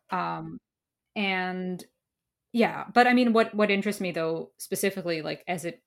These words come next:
pertains to that tweet, is just this idea that, like, it combines that sort of horrible, like, "Please educate me"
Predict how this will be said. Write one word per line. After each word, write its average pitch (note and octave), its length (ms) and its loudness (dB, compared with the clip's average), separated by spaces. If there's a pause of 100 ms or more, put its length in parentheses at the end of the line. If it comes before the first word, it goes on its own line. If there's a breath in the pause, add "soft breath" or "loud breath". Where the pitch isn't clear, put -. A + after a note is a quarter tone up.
pertains F#3 360 -6
to G3 80 -2
that F3 180 -2
tweet, D4+ 380 -2
is F#3+ 100 -2
just G3 220 -4
this G#3+ 160 -2
idea F3 340 0
that, E3 200 -6
like, E3 320 -6 (540 soft breath)
it F#3+ 140 -4
combines G3 560 2
that E3 260 -2
sort E3+ 160 -8
of - 40 -16
horrible, F3 520 0
like, D#3+ 220 -6
"Please E3+ 340 -6
educate F3+ 540 -4
me" D#3+ 400 -8